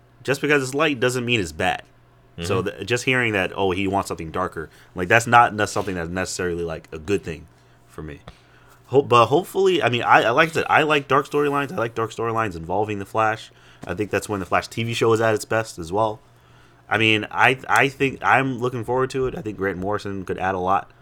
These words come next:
Speaker 1: to it, but I, um, I don't know. I, I hope he succeeds. I, I didn't hate him as a Flash. I think he could be a decent Flash. Um, I think that, I think,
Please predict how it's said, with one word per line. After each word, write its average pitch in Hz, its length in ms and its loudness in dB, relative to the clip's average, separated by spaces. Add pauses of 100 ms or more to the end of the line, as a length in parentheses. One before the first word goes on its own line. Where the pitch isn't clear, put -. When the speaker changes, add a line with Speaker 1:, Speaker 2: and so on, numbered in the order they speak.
(560)
Speaker 1:
to 101 160 2
it, 95 140 2 (720)
but 87 300 -2 (240)
I, 92 520 2 (260)
um, 82 540 -4 (720)
I 98 80 2
don't 107 100 2
know. 104 80 2
I, 90 300 -2
I 87 140 -2
hope 104 240 -2
he 104 140 -6
succeeds. 90 600 -12
I, 131 200 -2
I 160 160 2
didn't 190 240 -2
hate 139 160 0
him 90 80 -6
as 80 160 -12
a - 20 -20
Flash. - 380 -20 (680)
I 110 120 -2
think 131 200 -4
he 127 140 -2
could 123 200 -4
be 113 140 -4
a 98 40 -2
decent 101 340 -10
Flash. 98 460 -2 (540)
Um, 78 500 -6 (760)
I 87 120 -6
think 92 260 -6
that, 87 140 -6
I 87 100 -6
think, 90 180 -6